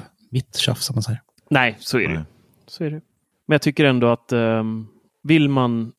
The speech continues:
Speaker 2: spara huvudvärk i fred-, alltså det, man, man ändrar sig alltid i slutändan. Man ångrar sig. Jag, jag, jag har varit där också och ångrat mig när man sitter där med tvåhundrafemtiosex gigabyte S S D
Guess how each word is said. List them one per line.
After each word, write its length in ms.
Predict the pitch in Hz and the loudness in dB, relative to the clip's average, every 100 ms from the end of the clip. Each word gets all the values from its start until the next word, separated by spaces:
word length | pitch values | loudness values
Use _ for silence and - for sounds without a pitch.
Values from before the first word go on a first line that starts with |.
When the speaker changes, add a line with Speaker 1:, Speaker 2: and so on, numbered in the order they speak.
| _ | _
Speaker 2:
spara 420 | - - 131 117 | -14 0 4 4
huvudvärk 440 | 113 120 110 113 - | 4 2 2 -2 -2
i 40 | |
fred-, 180 | 110 127 | -6 -2
alltså 180 | 143 175 | -2 -2
det, 160 | - 95 | -4 -10
man, 320 | 92 120 185 113 131 - | -12 -8 -8 -8 -14 -6
man 160 | 190 - | -4 -2
ändrar 460 | 240 196 170 202 190 | 0 0 2 2 4
sig 200 | - 175 | 4 2
alltid 520 | 135 - 117 110 113 | 2 0 0 2 2
i 40 | |
slutändan. 500 | - 117 104 107 107 | 2 -2 -2 -2 -2
Man 160 | 131 170 | 2 2
ångrar 240 | 170 160 | 2 2
sig. 140 | 160 131 | 0 2
Jag, 300 | 156 185 180 | 4 4 4
jag, 200 | 165 147 | 2 2
jag 100 | 165 | 0
har 60 | 175 | 2
varit 200 | 180 - | 0 0
där 100 | 175 | 0
också 260 | - - | 0 2
och 60 | 175 | 4
ångrat 280 | 135 113 - | 4 2 2
mig 100 | 110 | 0
när 80 | 107 | 2
man 140 | 107 | 2
sitter 240 | 110 - | 0 2
där 40 | 110 | 4
med 160 | 110 | 4
tvåhundrafemtiosex 720 | - 107 104 107 110 113 98 110 | 4 2 4 0 0 -2 -4 -4
gigabyte 520 | 101 104 104 - 110 | -4 0 -2 -2 -2
S 120 | - | -2
S 100 | 107 | -2
D 180 | 113 | 0